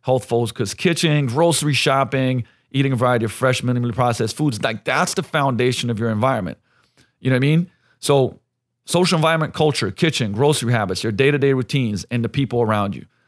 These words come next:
Like, that is what you should focus on the most when it comes to changing nutrition. Only then it's things like nutrient timing, you know, tailored portion sizes, uh, you know, progressive training programs. And hey, like, I'm a coach telling you that, right? But,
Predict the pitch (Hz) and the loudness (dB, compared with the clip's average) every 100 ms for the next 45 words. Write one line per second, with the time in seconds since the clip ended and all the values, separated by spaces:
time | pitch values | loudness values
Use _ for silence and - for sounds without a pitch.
0 | _ - 147 120 160 202 262 233 202 190 | _ -2 -2 0 0 2 2 2 2 2
1 | 185 170 151 - 151 147 - 135 127 131 | 2 -2 -2 0 0 0 0 0 0 0
2 | 127 - 120 113 123 107 104 120 110 110 | 0 0 -4 -2 -4 -4 -4 -2 -2 -2
3 | 117 185 196 85 110 _ _ _ _ - | -4 -4 -4 -4 -8 _ _ _ _ 0
4 | 220 277 165 180 170 - - 147 131 135 | 2 2 4 4 2 0 -2 0 2 0
5 | 123 139 - 135 113 123 127 127 127 123 | 0 0 0 -2 0 0 0 0 0 -2
6 | 117 110 135 127 120 123 123 117 117 120 | -2 -2 0 0 0 -2 -2 -2 -2 0
7 | 123 113 120 117 104 - 110 95 - - | 2 0 -2 -2 -4 -4 -4 -4 -8 -10
8 | - 120 104 117 117 131 120 - 127 123 | -8 -6 -4 -2 -2 -2 -4 -2 -2 -2
9 | 113 123 120 120 117 104 _ _ _ - | 0 0 0 0 -2 -4 _ _ _ -6
10 | 135 185 139 156 - 180 - 165 180 - | 0 2 2 2 0 0 0 0 0 -2
11 | - 120 113 104 101 85 - 123 139 170 | -6 -6 -4 -2 -2 -2 -2 0 0 0
12 | 135 | -2